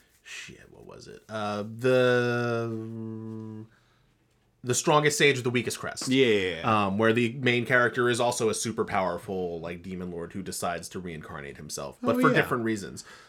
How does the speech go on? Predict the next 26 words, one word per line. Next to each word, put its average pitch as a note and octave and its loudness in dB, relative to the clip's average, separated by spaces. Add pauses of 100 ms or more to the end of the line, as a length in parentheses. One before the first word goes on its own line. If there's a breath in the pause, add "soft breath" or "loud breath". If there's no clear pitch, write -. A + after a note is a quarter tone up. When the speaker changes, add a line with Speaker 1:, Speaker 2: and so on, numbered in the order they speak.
(100)
Speaker 1:
Um, A2+ 4
so C3+ 4
in C3 4
that F3 4
show, C#3 2
he B2+ 0
reincarnates A#2 2
himself A2 -4
because A2 -6
he G#2+ -2
wants G#2 -4
to A2 -10
get G2 -6
even G2+ -4
more D#3+ 4
powerful. F2 0
And F#2+ -8
in G2+ -4
this D#3 4
show, G#2+ 0 (220 loud breath)
he C3 0
wants A2+ -2
to G2 -12
be F#2 -8
less A#2+ -2
powerful. - -10